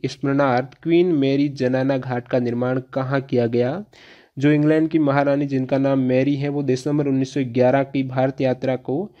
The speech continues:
यादगार करने हेतु क्वीन मेरी जनाना घाट,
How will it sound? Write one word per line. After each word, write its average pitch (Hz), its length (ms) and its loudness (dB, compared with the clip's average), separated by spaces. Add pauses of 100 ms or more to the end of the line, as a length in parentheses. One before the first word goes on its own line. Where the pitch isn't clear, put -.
(280)
यादगार 156 560 4
करने 147 320 -4
हेतु 147 320 -4 (160)
क्वीन 175 280 2
मेरी 147 380 2
जनाना 139 480 0
घाट, 120 420 -8